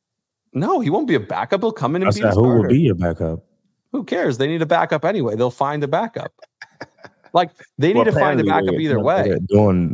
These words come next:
Speaker 2: doing that, finding a backup.
Speaker 1: No, no, they're not very good at it. I, yeah, Tim Boyle's not gonna be the backup, I'll tell you that. <laughs>
Speaker 2: Hmm.
Speaker 1: Anyone's better than Tim Boyle. It's crazy. The, the Jets found the one quarterback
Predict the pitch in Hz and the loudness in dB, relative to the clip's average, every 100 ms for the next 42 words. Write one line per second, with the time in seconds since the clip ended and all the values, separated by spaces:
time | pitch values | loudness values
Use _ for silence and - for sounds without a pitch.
0 | 78 85 101 85 76 73 - 92 78 73 | -2 0 0 0 -4 -6 -8 -8 -6 -8
1 | 73 76 110 151 156 92 98 - 120 165 | -8 -8 -4 -2 -2 -6 -14 -10 -6 -4
2 | 113 123 196 147 110 98 92 90 82 - | -4 -4 -4 -4 -6 -6 -10 -12 -14 -16
3 | - - 113 110 - _ 110 104 151 113 | -14 -12 -12 -14 -16 _ -12 -6 -4 -6
4 | 98 - - 147 139 123 151 101 104 95 | -12 -20 -10 -6 -2 0 0 -2 -6 -8
5 | 107 95 98 95 104 110 104 104 113 113 | -8 -8 -6 -6 -6 -6 -6 -4 -2 -2
6 | 127 110 - 220 175 - 78 - - - | -2 -4 -6 -2 -2 -4 -14 -16 -20 -20
7 | _ _ - 139 156 151 131 135 131 123 | _ _ -4 -2 -2 -2 0 0 0 -4
8 | 117 123 113 120 95 113 - 147 147 104 | -4 -4 -2 -2 0 -4 -4 -2 -2 -4
9 | 101 107 120 120 147 160 - 170 156 120 | -8 -8 -4 -2 0 -2 -2 -2 0 -2
10 | 110 127 135 147 135 120 107 110 | 0 -2 -2 -2 -2 -2 -4 -6